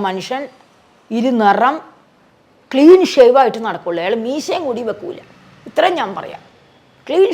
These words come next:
ഷേവ് ആണ് എപ്പം നോക്കിയാൽ. ആ മനുഷ്യൻ ക്ലീൻ ഷേവ് ആയിട്ട് പള്ളിയിലും പോയിട്ടില്ല.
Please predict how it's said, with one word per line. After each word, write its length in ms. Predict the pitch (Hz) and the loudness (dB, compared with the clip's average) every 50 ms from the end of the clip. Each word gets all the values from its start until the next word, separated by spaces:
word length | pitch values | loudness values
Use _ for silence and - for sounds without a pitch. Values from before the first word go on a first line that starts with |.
| - | -2
ഷേവ് 200 | - 208 208 185 175 185 | -4 -4 -4 -2 -4 -6
ആണ് 100 | 175 - - | -6 -8 -14
എപ്പം 200 | - - - - 131 | -16 -18 -20 -18 -18
നോക്കിയാൽ. 340 | 92 - _ - 98 - _ _ _ _ _ _ _ _ _ _ _ _ _ _ _ _ _ _ _ - - 262 | -20 -20 _ -20 -20 -20 _ _ _ _ _ _ _ _ _ _ _ _ _ _ _ _ _ _ _ -12 -6 0
ആ 40 | 302 359 392 392 339 262 | 4 4 4 4 4 2
മനുഷ്യൻ 500 | 247 226 220 226 233 202 - 311 277 202 165 - - _ _ _ _ _ _ _ _ _ _ _ _ _ _ _ _ _ _ _ _ _ _ _ _ _ _ _ _ _ _ - | 0 0 0 -2 -4 -4 -4 -4 -4 -4 -6 -12 -20 _ _ _ _ _ _ _ _ _ _ _ _ _ _ _ _ _ _ _ _ _ _ _ _ _ _ _ _ _ _ -8
ക്ലീൻ 220 | 247 240 247 262 262 - | -4 -4 -2 -2 -4 -4
ഷേവ് 200 | 240 196 214 220 220 | -4 -4 -2 -2 -2
ആയിട്ട് 180 | 214 220 311 262 - - | -2 -2 -6 -8 -6 -4
പള്ളിയിലും 540 | 220 214 226 247 262 285 320 359 320 359 349 277 277 | -4 -2 -2 -2 -2 -2 -2 -2 -2 -2 -2 -2 -2
പോയിട്ടില്ല. 540 | 247 240 226 220 214 220 233 208 190 175 | -2 -2 -2 -4 -4 -6 -10 -10 -10 -10